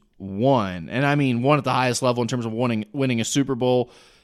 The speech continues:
he's coached an Aaron Rodgers type of guy, so he has had, like, the biggest type of star. He knows how to handle that. Or if he didn't, maybe he learned from dealing with it the first time.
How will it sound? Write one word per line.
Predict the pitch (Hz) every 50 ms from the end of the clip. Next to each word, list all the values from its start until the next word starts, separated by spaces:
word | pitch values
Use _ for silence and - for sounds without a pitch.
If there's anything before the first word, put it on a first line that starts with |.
| _ _ _ -
he's | - 139 127 - - -
coached | - - 160 165 170 156 - -
an | 156 147
Aaron | 147 143 143 139
Rodgers | 135 131 135 139 127 127 127 -
type | - 143 131 123
of | - 127
guy, | 107 135 127 131 131
so | 123 - 110
he | 104 101
has | 87 123 123 131 131 120
had, | - 131 131 131 127 117
like, | 120 120 117 113 _
the | - 127 127
biggest | 120 110 123 123 120 127 117 -
type | - 131 123 -
of | 123
star. | - - 131 123 120
He | 113 107
knows | 110 117 117 -
how | 127 120 117
to | 110
handle | 98 - 127 135 135 131 127 127
that. | 131 127 127 127 - - - - -
Or | - 127 127 123 -
if | - 127 -
he | 127 120
didn't, | 107 123 135 139 139 123
maybe | 104 123 127 117 110
he | 104 113 110
learned | 101 104 104 120 131 131 131 131 139 139 131
from | - - 143 127 127
dealing | 123 135 135 135 131
with | 131 131 131
it | 135 117 101
the | 127
first | - - 135 131 127 -
time. | 160 151 151 151 147